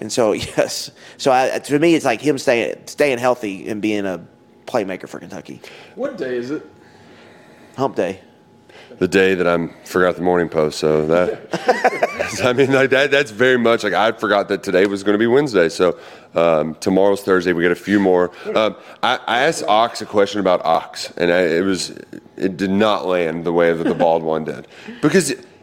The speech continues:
Speaker 3: I mean, Radcliffe ain't exactly, like, you're not living on a farm, like, it's,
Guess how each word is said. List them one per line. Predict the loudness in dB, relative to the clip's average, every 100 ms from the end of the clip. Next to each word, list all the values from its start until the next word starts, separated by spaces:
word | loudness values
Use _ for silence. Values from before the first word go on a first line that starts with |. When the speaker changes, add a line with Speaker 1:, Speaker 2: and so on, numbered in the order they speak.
| -4
Speaker 3:
I |
mean, | 0 0 0 -8 -8
Radcliffe | -2 2 0 0 2 2 2 -2
ain't | 0 2
exactly, | 2 2 0 2 2 4 4 0 -8 _ _ _ _ _ _ -2
like, | 0 0 -2 -18 _
you're | -2 2
not | 4 4
living | 2 4
on | 2 0
a |
farm, | 0 2 2 0
like, | 0
it's, | -2 -2 -6 -10